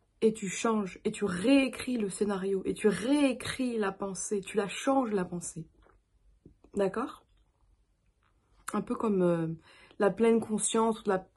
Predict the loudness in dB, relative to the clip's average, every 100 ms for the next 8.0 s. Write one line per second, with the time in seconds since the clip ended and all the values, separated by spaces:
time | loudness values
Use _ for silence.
0 | _ 0 2 2 -2 0 2 2 0 0
1 | 0 0 -2 0 4 4 2 0 0 0
2 | 0 -2 -2 -2 -4 -4 -4 -4 -6 _
3 | _ _ _ -4 -2 0 -2 -4 _ _
4 | -20 _ _ _ _ -20 -12 -2 2 2
5 | 2 2 0 2 2 2 0 -4 -20 -20
6 | -20 -6 2 2 4 2 2 2 0 -2
7 | -10 -4 -2 -2 -2 -2 -2 0 0